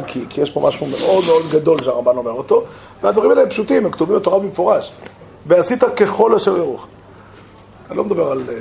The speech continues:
מודעות וכאלה, אני מדבר עכשיו על הדבר האמיתי. כן, הולכים ל-, בינתיים אני מדבר על הסנהדרין. הסנהדרין הם מוסד שהתורה קבעה אותו, נתנה לו את הכוח,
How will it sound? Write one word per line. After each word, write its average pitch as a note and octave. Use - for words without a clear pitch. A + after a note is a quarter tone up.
מודעות C3+
וכאלה, C#3
אני B2+
מדבר E3
עכשיו G3+
על G#3
הדבר F#3+
האמיתי. G#3
כן, C4
הולכים A#3
ל-, E3+
בינתיים F#3
אני -
מדבר G3
על G#3
הסנהדרין. F#3
הסנהדרין A#3+
הם G#3
מוסד G3+
שהתורה E3+
קבעה D#3
אותו, F3+
נתנה C#3
לו E3
את D3
הכוח, F3